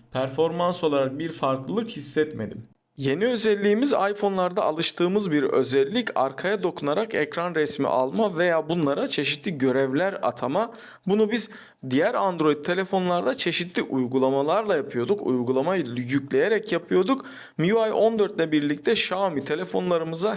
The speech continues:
herhangi bir uygulama yüklemeden direkt olarak ek bir özellik olarak karşımıza çıkıyor. Bence bu da gayet güzel olmuş. Zaten olması gereken bir özellikti.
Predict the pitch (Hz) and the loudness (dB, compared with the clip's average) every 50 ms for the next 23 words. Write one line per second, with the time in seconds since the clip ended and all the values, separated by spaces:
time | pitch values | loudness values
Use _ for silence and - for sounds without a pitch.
0 | 175 - - 143 139 143 165 196 214 208 202 160 139 139 123 - - 156 160 165 | -6 -6 -4 -4 -4 -2 -2 -2 0 0 2 4 4 2 2 2 2 2 2 2
1 | 156 151 139 135 131 117 110 117 131 143 139 135 190 220 220 220 214 208 220 214 | 2 2 2 2 0 -2 -2 -2 -4 -4 -4 -2 -2 0 2 2 2 0 0 -2
2 | 214 214 - - - - _ _ - 233 233 226 - - - - 143 139 139 - | -4 -8 -14 -16 -18 -20 _ _ -4 -2 -2 0 -2 -2 -4 -4 -2 0 0 0
3 | 214 214 214 - - 196 202 202 - 143 139 - - - 175 180 170 175 156 139 | -2 -4 -4 -2 -2 -2 -2 0 0 0 0 2 2 2 0 2 2 0 0 0
4 | 123 127 - 131 143 175 208 208 196 - - - 156 143 147 143 - - 170 175 | -2 0 0 0 0 2 0 -2 -4 -6 -6 -4 -4 -4 -2 -2 -4 -4 -4 -2
5 | 170 202 196 - - - - 208 220 226 226 - - - - _ - 208 190 175 | -4 -2 -2 -4 -4 0 2 2 2 2 0 -6 -14 -16 -14 _ -6 -4 -4 -2
6 | 156 156 165 165 165 156 147 139 139 147 160 139 131 127 - - - 139 143 175 | -2 -2 -2 0 0 0 0 0 0 0 0 0 -2 -4 -6 -6 -4 -2 0 0
7 | 185 185 180 180 180 185 185 151 135 147 143 143 151 135 - - 123 127 127 131 | 2 2 0 0 0 -2 -2 -2 -2 -2 -2 -2 -4 -4 0 0 2 2 2 0
8 | 135 135 - 185 170 175 170 165 160 - 180 175 185 175 175 156 - - - 147 | 0 0 -2 -2 -2 0 0 -2 -2 -2 -4 -2 0 2 2 2 2 2 2 2
9 | 131 131 143 139 131 123 131 123 127 127 - 214 220 220 | 2 2 2 2 2 0 -2 -4 -4 -2 0 0 0 0